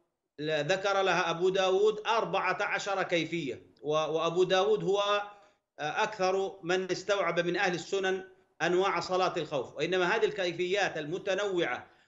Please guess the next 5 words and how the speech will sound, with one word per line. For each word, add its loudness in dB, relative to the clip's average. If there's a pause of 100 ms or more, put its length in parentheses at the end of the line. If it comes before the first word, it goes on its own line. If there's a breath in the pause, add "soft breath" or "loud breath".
(180)
ول-، -2
ل-، -4
لاختلاف 2
مواضع -2
الحرب -2